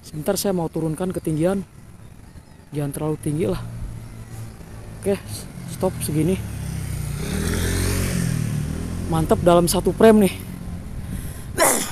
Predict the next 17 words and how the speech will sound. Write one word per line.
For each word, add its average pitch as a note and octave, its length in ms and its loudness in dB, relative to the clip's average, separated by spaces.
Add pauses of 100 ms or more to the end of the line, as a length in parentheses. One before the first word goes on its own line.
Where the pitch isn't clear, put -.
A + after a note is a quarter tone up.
(160)
Aduh, F#3+ 200 4 (1400)
luar E3+ 240 8
biasa E3+ 400 10
nih, F#3+ 120 8
saya F#3+ 240 10
dari F3+ 160 10
pagi F#3 320 10
nih G#3 160 12
ngejar-ngejar F3+ 600 10
Emu F#3+ 200 12
terus. G3 520 10 (880)
Selagi F3 400 8
libur F#3 360 12
kemarin G3 360 10
kerja G3+ 320 10
cuman F#3 280 8
kebagian F#3 880 10